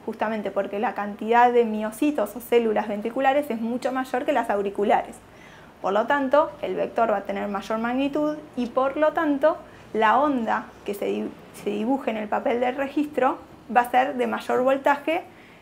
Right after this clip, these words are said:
en el caso de la despolarización ventricular que en la auricular. Todo está en, en concordancia. Ahora,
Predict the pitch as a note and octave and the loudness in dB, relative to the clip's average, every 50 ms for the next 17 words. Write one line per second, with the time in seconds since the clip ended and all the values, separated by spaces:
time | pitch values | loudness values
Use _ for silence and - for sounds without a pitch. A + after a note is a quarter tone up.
0 | - - - A#3 A3 A3 G#3+ G#3+ - A3+ G#3+ - G#3+ G#3 G3+ G3+ G#3 - A#3 - | -20 -10 -6 -6 -4 -4 -2 2 2 2 2 2 -2 -2 0 0 0 -2 -2 -4
1 | G#3 G3+ G#3 G#3 G#3+ - G#3 G3+ - A3+ A3+ A#3+ B3 B3 C4+ C4 - C4 C4+ D4 | -4 -2 -2 -2 -2 -4 -6 -6 -4 -4 -4 -4 -4 -6 -6 -4 0 2 2 2
2 | D4 - D4 A#3+ A3 G#3+ G3+ G3+ G3 G3 - - B3 - F#3 G3 - - - - | 4 2 -2 -2 0 0 0 0 0 -2 -2 -2 0 0 0 -2 -4 -8 -18 -18
3 | - - A3+ A#3+ C4 C#4 D#4 D#4+ D#4+ - - - - - - - - A3+ A3 A3+ | -4 0 0 2 2 4 2 2 0 -2 -8 -16 -18 -18 -18 -4 -2 0 0 2
4 | A#3+ B3 A3+ G#3+ G#3+ - - - - - - - - - - A3 G#3 G#3 G3+ G3+ | 0 -2 -2 -6 -8 -12 -18 -20 -20 -20 -20 -20 -20 -10 -8 -6 -6 -6 -8 -4
5 | - G#3+ G#3+ G#3 G#3 G3+ G3+ G3+ G#3 G3 F3+ - - - - - - - - - | -4 -4 -4 0 -2 0 0 0 0 -2 -2 -6 -10 -12 -14 -14 -14 -20 -20 -20
6 | - _ - - - _ _ _ _ - - - - G#3+ A3+ A3+ G#3+ G3 F#3 | -20 _ -20 -20 -20 _ _ _ _ -20 -20 -6 -2 0 2 2 0 -2 -6